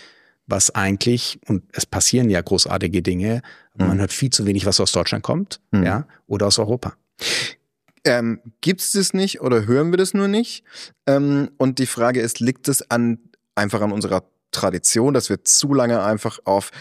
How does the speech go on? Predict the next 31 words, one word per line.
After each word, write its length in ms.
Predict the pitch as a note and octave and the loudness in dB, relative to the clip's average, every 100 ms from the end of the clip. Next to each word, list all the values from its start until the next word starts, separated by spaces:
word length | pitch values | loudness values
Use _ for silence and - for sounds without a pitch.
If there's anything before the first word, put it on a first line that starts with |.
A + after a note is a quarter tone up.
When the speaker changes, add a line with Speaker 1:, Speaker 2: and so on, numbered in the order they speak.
| - | -18
Speaker 2:
sozusagen 320 | - E2+ F2 | -8 -4 -2
der 220 | D#2+ D#2+ | -2 -2
Hardware 480 | A#2 C3 A#2 A2+ A#2 | 0 0 0 2 2
beharrt 420 | A2+ G2+ G#2+ A2 | 0 0 0 0
haben 320 | A2+ A2 A2 A2 | 0 0 0 -2
und, 160 | G#2+ | -4
und, 320 | G#2+ G#2 G2+ | -4 -6 -4
äh, 140 | A#2+ A2 | -2 0
gesagt 280 | G#2+ G#2+ A2 | 2 0 0
haben, 140 | F#2+ | -2
wir 300 | A#2 C#3+ B2+ | 0 2 0
können 380 | - B2 A2+ A2 | -2 -2 0 -2
vor 180 | - D2 | -4 -4
allem 180 | G2 | -2
Hardware 400 | G#2+ A#2+ A2 G#2+ | -2 0 0 0
besser 480 | G#2+ - A2 - A2 | 0 -2 0 2 2
als, 320 | G2 G2+ - | 0 0 -2
äh, 60 | - | 0
als 340 | A2+ G2 G#2+ | 0 0 0
jeder 160 | A2 G2 | 0 2
andere 320 | A#2 C#3 B2 | 2 2 2
und 160 | A#2 - | 0 0
wir 100 | F#2+ | -4
können 200 | - G2+ | -2 -2
das 140 | G2+ - - - | -2 -8 -10 -6
optimieren, 440 | A#2+ - B2 A#2+ | -4 0 2 2
optimieren, 440 | G#2+ - A#2 G#2+ G2+ | 0 -4 -2 -2 -2
optimieren, 400 | - G#2+ B2+ A2+ | -2 0 2 0
bis 160 | - | -2
es, 160 | G#2+ - | -4 -8
äh, 200 | A#1 | -6